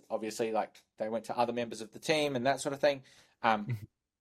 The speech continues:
Speaker 1: but in terms of, like, that executive's total time commitment was probably, like, ten or eleven hours,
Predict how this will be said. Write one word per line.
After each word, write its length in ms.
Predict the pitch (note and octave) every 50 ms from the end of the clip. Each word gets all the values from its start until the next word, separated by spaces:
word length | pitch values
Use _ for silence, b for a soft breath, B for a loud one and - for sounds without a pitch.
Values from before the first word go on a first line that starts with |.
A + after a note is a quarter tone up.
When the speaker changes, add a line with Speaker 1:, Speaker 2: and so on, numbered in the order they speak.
| -
Speaker 1:
but 180 | D#3+ F3 E3 -
in 140 | - D#3 C#3+
terms 320 | C3+ - E3+ E3+ E3+ D3 D3+
of, 60 | C#3
like, 260 | C3+ A#2+ - - -
that 260 | - C#3 C#3+ C3+ C3
executive's 600 | C3 A#2+ A#2 A#2+ C3 B2+ - - A#2+ A#2+ A2+ -
total 320 | - - C3 B2 A#2+ B2 A#2+
time 260 | - - A#2 A#2+ B2
commitment 460 | B2+ C3+ C#3 - - D#3+ E3+ E3 -
was 120 | B2+ A2
probably, 280 | - - - A#2+ A#2+ A#2
like, 160 | A2+ - - _ _
ten 220 | - - - B2+ A#2+
or 100 | A2+ G#2+
eleven 260 | G#2 G#2 G2 G2+ G2
hours, 400 | F#2 F2+ - - - - -